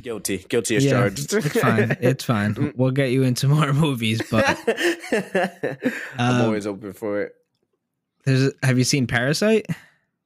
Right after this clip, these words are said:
Speaker 1: No. Mm-mm.
Speaker 2: Visually, I think you'd dig that a lot because of,
Speaker 1: Oh, really?
Speaker 2: of the colors in that mo-, movie itself, and just, like, the,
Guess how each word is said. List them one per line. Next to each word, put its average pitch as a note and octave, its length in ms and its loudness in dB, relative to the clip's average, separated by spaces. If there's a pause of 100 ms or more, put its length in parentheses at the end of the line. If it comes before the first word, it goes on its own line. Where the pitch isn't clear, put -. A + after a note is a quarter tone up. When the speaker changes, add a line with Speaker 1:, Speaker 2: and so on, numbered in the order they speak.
(760)
Speaker 1:
No. A#2 280 -2 (220)
Mm-mm. G#2+ 440 -10 (240)
Speaker 2:
Visually, F#3+ 640 2 (420)
I A#2+ 120 0
think C#3 280 0
you'd A#2+ 200 0
dig A#2 200 2
that A2 180 0
a G2+ 60 -2
lot A2 380 -2
because A#2 460 0
of, - 160 -2
Speaker 1:
Oh, C#3 140 2
really? B2 440 0
Speaker 2:
of B2 220 2
the B2 80 0
colors A#2 480 0
in A#2 220 2
that G#2 160 2
mo-, G2 200 -4
movie G#2 340 2
itself, G#2 480 -2
and G2 200 0
just, G#2+ 240 -2
like, G#2 220 0
the, F#2 240 -4